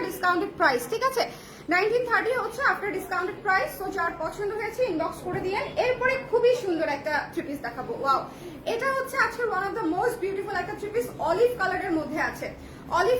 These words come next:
কালারের মধ্যে আছে। এই থ্রি পিসটাও খুব সুন্দর এবং এটার ওড়নাটাও অনেক অনেক অনেক সুন্দর। এই যে ওড়নাটাও অনেক সুন্দর, এই যে দেখেন এটা খুব চমৎকার একটা ওড়না, খুব সুদিং। এই যে এটা হচ্ছে ড্রেসটা, ঠিক আছে?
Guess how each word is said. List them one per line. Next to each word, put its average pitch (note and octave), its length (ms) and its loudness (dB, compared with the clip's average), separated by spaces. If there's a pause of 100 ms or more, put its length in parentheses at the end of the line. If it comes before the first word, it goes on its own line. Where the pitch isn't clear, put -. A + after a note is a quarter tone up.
কালারের G#4 360 2
মধ্যে G4 200 0
আছে। F4+ 240 2
এই G#4 100 2
থ্রি G4+ 100 -2
পিসটাও G#4 360 0
খুব G#4 180 2 (120)
সুন্দর G4+ 400 4 (360)
এবং E4+ 120 0 (100)
এটার F#4 260 2
ওড়নাটাও F#4 520 2 (220)
অনেক G4+ 200 0 (100)
অনেক A4+ 200 -4
অনেক F4 200 -2 (120)
সুন্দর। A4+ 300 0 (180)
এই D4+ 120 -2
যে - 60 -8 (420)
ওড়নাটাও F#4 420 2 (160)
অনেক G4 220 -2 (140)
সুন্দর, A#4 300 -2
এই F#4 60 0
যে - 80 -6
দেখেন C4+ 260 -4
এটা C4+ 240 -6
খুব G4+ 180 -2
চমৎকার G4+ 460 0
একটা - 240 -2
ওড়না, F4+ 180 2 (100)
খুব A4 100 -2 (120)
সুদিং। G4+ 320 0 (420)
এই E4+ 60 0
যে D#4 100 -2 (300)
এটা E4+ 160 2
হচ্ছে G4+ 260 0 (100)
ড্রেসটা, D#4+ 360 0
ঠিক - 240 -8
আছে? E4 140 -6